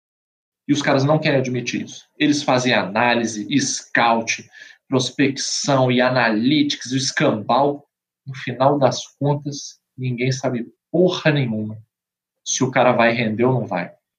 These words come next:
se vai dar certo ou não vai. É, é uma grande, é uma grande loteria, cara. É uma grande loteria. E por que que essa loteria ainda não acabou de vez? Porque a posição no draft ainda é uma moeda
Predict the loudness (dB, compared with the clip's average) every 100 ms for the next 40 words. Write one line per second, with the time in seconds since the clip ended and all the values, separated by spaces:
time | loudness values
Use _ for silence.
0 | _ -10 0 2 4 0 -2 -4 -4 -4
1 | -4 -6 _ _ _ -8 -2 0 0 0
2 | 2 2 0 -2 0 0 2 2 2 2
3 | 2 2 0 -4 -10 -16 _ _ -2 0
4 | 2 0 0 2 0 -2 -6 _ -20 _
5 | _ _ _ _ _ _ _ _ -2 0
6 | 0 0 0 0 2 0 2 2 2 2
7 | 2 0 0 0 2 0 0 0 -2 -6
8 | -16 _ _ -20 _ _ _ _ -6 -2
9 | 0 -2 -2 -2 -2 -2 -2 0 0 2
10 | 2 2 0 -6 -4 -2 0 2 2 2
11 | 2 2 2 2 0 0 -2 -4